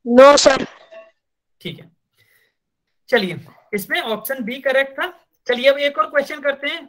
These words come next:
Speaker 2: वापस से पतंग पर ही बेस्ड है, ये आज की class का last question है, Question number ninety। ये तो आसान लगना चाहिए, ये कठिन नहीं लगना चाहिए आपको, ये तो question आसान है भी,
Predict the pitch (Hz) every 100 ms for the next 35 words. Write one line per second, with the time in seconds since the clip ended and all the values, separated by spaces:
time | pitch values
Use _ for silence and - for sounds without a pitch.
0 | - 202 208 262 - 320 - 240 269 277
1 | 277 269 247 247 240 285 247 294 220 220
2 | 220 269 240 214 220 269 240 190 214 -
3 | 226 190 196 196 196 220 196 269 254 247
4 | 277 247 202 208 190 180 139 _ _ _
5 | _ _ _ - 196 349 381 302 233 214
6 | 202 170 156 135 139 135 139 139 _ _
7 | _ 180 220 349 349 269 262 247 208 202
8 | 156 147 139 131 127 127 - - _ _
9 | 208 254 349 247 - 294 196 175 240 208
10 | 151 151 131